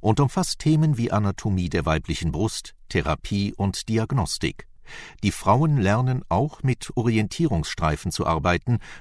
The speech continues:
um die weibliche Brust in vier Zonen aufzuteilen. So können sie Veränderungen genau lokalisieren und den Ort des Knotens exakt benennen. Für die Patientinnen nehmen sich die M T Us außerdem viel Zeit.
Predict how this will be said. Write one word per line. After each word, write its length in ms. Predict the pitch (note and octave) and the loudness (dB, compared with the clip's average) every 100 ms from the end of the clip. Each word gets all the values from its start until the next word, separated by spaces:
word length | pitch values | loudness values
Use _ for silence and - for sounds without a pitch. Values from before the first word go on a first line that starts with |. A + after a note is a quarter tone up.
| - | 0
um 160 | A#2 | 0
die 140 | A2+ F#2+ | 2 2
weibliche 400 | D3+ - C3+ A#2+ | 2 0 0 0
Brust 340 | G2 A#2+ - | 0 -4 -2
in 140 | G2+ F#2+ | -4 -2
vier 260 | B2+ A#2 | -2 -2
Zonen 400 | - C#3 F#2+ C2 | -2 0 0 0
aufzuteilen. 840 | - C2+ - D#2 - D#2+ B1 A1+ - - - - - - | -4 -6 -6 -8 -2 0 0 -6 -12 -18 -20 -20 -18 -16
So 260 | - F#3 F3 | -2 0 0
können 320 | - B2 B2 | 2 2 2
sie 140 | G#2+ - | 0 0
Veränderungen 720 | B2 G#2 A2 B2 C3+ C3+ A2+ | 2 2 2 2 2 2 0
genau 320 | F2 E2+ E2+ | 0 2 2
lokalisieren 840 | E2+ - F2+ F2+ D#2 E2 F#2 C3+ | 0 0 0 0 0 0 2 0
und 380 | - A#2 - - | 0 -2 -4 -2
den 160 | F#2+ F2+ - | 0 0 -2
Ort 280 | C3+ - | -4 -2
des 180 | A#2 - | -4 -4
Knotens 580 | - F#2 F2 G2 F2 - | 0 0 0 -2 -4 -2
exakt 580 | - - - F#2+ - - | -6 -6 -4 -4 -4 -4
benennen. 400 | A2+ A2 D2 A#1 - - - - - - - - | 0 2 0 -4 -10 -20 -20 -20 -20 -20 -20 -6
Für 220 | - E2+ | 0 2
die 140 | F2+ | 2
Patientinnen 840 | - G2 - D#3 E3 F2+ D2+ C#2 - - | 2 2 2 2 2 2 0 -2 -6 -2
nehmen 320 | A#2 D#3 D#3+ | 2 2 2
sich 180 | C3+ - | 0 -2
die 140 | A#2 | -2
M 160 | G#2 G2+ | -2 0
T 160 | - - | -2 -2
Us 320 | A2+ - - | -4 -4 -4
außerdem 560 | F2 F2+ - D#2+ F2 | -2 0 0 2 2
viel 320 | - - E3 - | 0 -2 -2 -2
Zeit. 500 | - A#2 - - | -2 -2 -2 -8